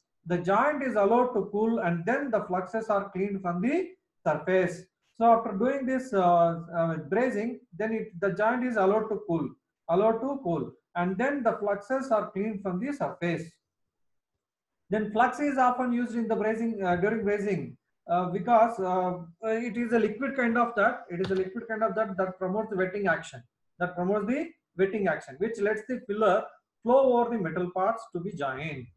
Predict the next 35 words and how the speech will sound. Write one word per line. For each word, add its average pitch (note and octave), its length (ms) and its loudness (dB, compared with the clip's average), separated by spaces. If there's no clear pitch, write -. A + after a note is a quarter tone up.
It G3 280 0
fo-, A3+ 160 2
it F#3+ 240 2
flows B3 240 2
over A3 180 2
the D4 260 -4
surface G#3+ 320 -2
of G3 160 -4
the B3+ 120 -4
metal G3+ 260 -4
parts C4 300 4
to G3 60 2
be G3 160 -2
joined. C#3 300 -2
And F3+ 240 -2
borax C#4 400 4
is B3 120 -6
the A3+ 100 0
most A3 380 0
widely A3 460 0
used G#3 320 -4
flux. - 480 -4
Borax G3 400 0
is F3 120 -4
the C4+ 220 6
most A3+ 360 -2
widely G3 400 0
used G3+ 320 -2
flux G3 300 0
in F3+ 100 -2
this F#3+ 180 2
case F3 220 -4
of, F3+ 220 -2
uh, E3 60 -4
brazing. E3+ 500 -2